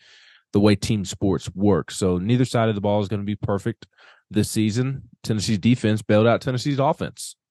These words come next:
there in the first half on, on Saturday, as, as Patrick pointed out. And, and I thought that was one of the, the biggest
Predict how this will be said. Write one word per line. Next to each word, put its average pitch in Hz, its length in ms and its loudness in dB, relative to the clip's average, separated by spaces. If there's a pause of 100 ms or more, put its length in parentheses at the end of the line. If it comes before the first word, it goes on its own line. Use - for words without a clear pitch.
there 98 160 2
in 90 60 0
the 87 60 -4
first 98 260 0
half 87 420 -4
on, 92 120 -6
on 90 180 -4
Saturday, 90 460 4
as, 87 180 0
as - 220 -4
Patrick - 380 -4
pointed 98 280 -2
out. 113 220 4
And, 98 120 2
and 101 140 0
I 156 140 2
thought 101 220 0
that 123 120 2
was 110 180 0
one 107 180 -4
of 90 140 -6 (1200)
the, 113 180 2
the 101 180 0
biggest 117 760 2